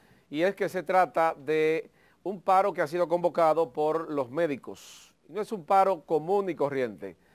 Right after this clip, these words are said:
es un paro que va en contra de un sector privado muy fuerte económicamente, que son las A R S. Ustedes saben que las A R S se comprometieron con el Colegio Médico Dominicano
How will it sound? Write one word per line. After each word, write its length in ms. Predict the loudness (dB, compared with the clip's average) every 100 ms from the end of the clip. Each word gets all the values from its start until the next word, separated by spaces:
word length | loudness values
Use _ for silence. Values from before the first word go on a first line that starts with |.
| _ _ _
es 160 | -12 -8
un 140 | -2
paro 320 | 4 4 4
que 100 | 0
va 400 | 2 4 4 2 -2 _ _ _ _ _
en 300 | -6 -4 -4
contra 640 | 2 2 0 2 4 4
de 560 | 2 2 4 4 2 -2 -4
un 200 | -4 -2
sector 540 | -4 -4 0 0 0
privado 600 | 0 2 4 4 4 0
muy 800 | -2 -2 2 6 6 4 0 -6
fuerte 540 | -4 0 2 0 -2
económicamente, 880 | -2 -2 -2 -2 0 0 -2 -4 -6
que 100 | -6
son 160 | -4
las 180 | -4 -2 0
A 160 | 2
R 200 | 2 0
S. 320 | -4 -8 -14 -16 _ _ _ _ _ _
Ustedes 220 | -8 -4
saben 200 | 2 2
que 80 | 4
las 180 | 2 2
A 120 | 2 4
R 180 | 2
S 140 | 0 -2
se 120 | -2
comprometieron 840 | 0 0 0 2 4 6 4 -2 -14 _
con 460 | -2 0 -2 -6 -12 _ _ -8
el 120 | -4
Colegio 320 | 0 2 2
Médico 300 | 0 0 0
Dominicano 680 | 0 -2 -2 0 0 -4